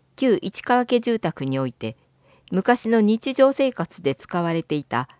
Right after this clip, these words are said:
明かりの道具に関する展示会、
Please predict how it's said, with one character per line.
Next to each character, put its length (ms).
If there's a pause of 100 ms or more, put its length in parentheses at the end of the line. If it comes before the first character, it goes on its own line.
(500)
明 120
か 140
り 100
の 160
道 240
具 100
に 120
関 200
す 220
る 100
展 300
示 100
会、 320